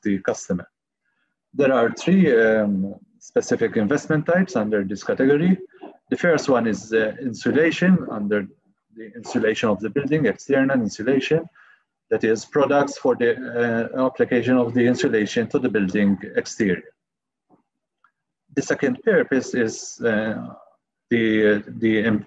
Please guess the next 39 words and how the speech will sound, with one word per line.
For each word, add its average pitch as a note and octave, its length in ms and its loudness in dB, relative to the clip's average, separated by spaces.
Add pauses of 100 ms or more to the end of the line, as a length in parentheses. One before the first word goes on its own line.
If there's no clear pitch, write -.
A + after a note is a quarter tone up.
windows D3 480 2
and G2+ 220 2
doors. E3+ 420 2 (400)
So A2+ 180 -2
basically A2 540 0
here B2 180 4
we're A2 100 0
talking G#2+ 280 0
about G#2 240 0
double G#2 220 2
glazing A2+ 760 2
and, G2+ 320 2
uh, G#2 80 2 (560)
uh, G#2+ 160 2
sealants B2 580 2
of, A2+ 240 0
of, A2 200 -2
of G#2 260 -6
the, G#2 640 2
uh, - 80 0
apertures, D3 680 0
uh, A2+ 320 -4
that A#2+ 200 -2
we A#2+ 40 4
have G#2+ 280 0
in G#2+ 240 -4
our G#2+ 180 4
buildings. D#3 540 2 (880)
And E3+ 80 0
the D#3 100 0
third C#3+ 320 2
item C3 400 2
is, B2 420 -2
uh, A#2 240 4 (380)
other C3 220 0
building B2+ 360 0
envelope A#2 440 0
related A#2+ 560 0
measures G2 500 -2